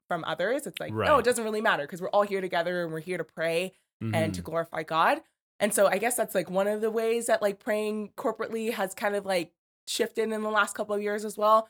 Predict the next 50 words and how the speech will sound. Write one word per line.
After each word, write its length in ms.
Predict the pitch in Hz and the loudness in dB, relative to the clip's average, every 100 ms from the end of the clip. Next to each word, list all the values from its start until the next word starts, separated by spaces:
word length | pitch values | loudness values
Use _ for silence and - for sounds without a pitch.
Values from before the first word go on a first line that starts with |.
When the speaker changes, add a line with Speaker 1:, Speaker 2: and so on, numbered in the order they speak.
| _ | _
Speaker 2:
Right. 180 | 220 190 | -2 0
Speaker 1:
And 60 | 240 | 2
then 60 | 233 | 2
also 260 | 247 269 226 | 2 2 2
I 20 | |
would 160 | 208 208 | 2 0
say, 120 | 196 | -4
like, 180 | 190 - | -4 -4
praying 340 | 196 185 180 | -2 -2 -4
corporately 540 | 180 175 185 185 180 | -4 -4 -4 -4 -2
is, 120 | 175 175 | -2 0
like, 320 | 170 151 - _ _ _ _ _ _ _ - | 0 0 -8 _ _ _ _ _ _ _ -6
it's, 140 | - | -4
like, 220 | 349 403 - | -4 -4 -10
a 60 | |
great 300 | 180 214 202 | -4 0 0
way 280 | 185 180 180 | 0 0 0
to, 440 | 175 208 170 165 - _ - | -2 0 0 0 -4 _ -10
like, 160 | 165 _ _ 175 | -10 _ _ -12
encourage 580 | 165 185 180 180 175 | -6 -2 0 0 -2
yourself 480 | 180 165 185 170 170 | -6 -2 2 2 0
and, 100 | 170 | -4
like, 140 | 170 - | -8 -8
increase 300 | 175 - 175 | -12 -10 -8
your 80 | 175 | -8
faith. 320 | - 180 311 _ _ 120 113 120 | -4 -2 -4 _ _ -6 -2 0
Like, 140 | 202 | 0
I 40 | |
Speaker 2:
Mm-hmm. 0 | |
Speaker 1:
remember, 640 | 208 202 208 208 196 185 - | 2 2 2 4 4 4 2
um, 420 | 175 175 165 156 143 | 0 0 0 -4 -8
recently 500 | 190 175 190 180 175 | -6 -6 -6 -6 -4
me 100 | 175 | -4
and 60 | 175 | -4
my 100 | 165 | -4
friends, 280 | - 175 170 | -2 -4 -2
we 60 | 170 | -6
were 60 | |
praying 300 | - 170 165 | -6 -6 -6
for 120 | - | -8
another 300 | 160 160 196 | -8 -6 -8
friend, 360 | 226 262 277 285 _ _ _ - | -2 2 2 0 _ _ _ -2
and 120 | 214 | -2
we 80 | 208 | 0
Speaker 2:
Mm. 40 | 214 | 0
Speaker 1:
would 120 | 240 | 0
just 260 | 285 - - | -2 -6 -2
all 180 | 196 190 | 2 4
get 200 | 196 190 | 4 -2
together 640 | - 190 180 180 175 180 175 | -2 0 0 2 2 2 0